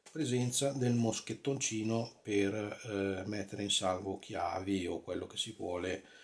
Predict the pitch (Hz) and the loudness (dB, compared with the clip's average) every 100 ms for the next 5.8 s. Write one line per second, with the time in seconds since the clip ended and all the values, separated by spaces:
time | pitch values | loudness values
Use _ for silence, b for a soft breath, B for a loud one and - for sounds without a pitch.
0 | B B _ - 104 113 110 98 - 123 | B B _ -6 -6 -4 -4 -2 -2 -4
1 | - 135 131 131 170 - 127 127 101 131 | -2 2 2 2 -2 6 6 6 0 0
2 | 107 98 110 98 - 98 101 110 95 98 | 4 2 2 0 0 0 -2 0 0 2
3 | 98 98 95 - - 104 98 85 90 - | 4 4 2 -10 -6 -4 -2 -2 -2 -4
4 | 98 92 85 107 101 95 90 - 95 92 | -4 -4 -6 0 2 2 0 0 2 2
5 | - - 98 - 90 - 92 | 0 -6 -6 -2 -2 -2 -10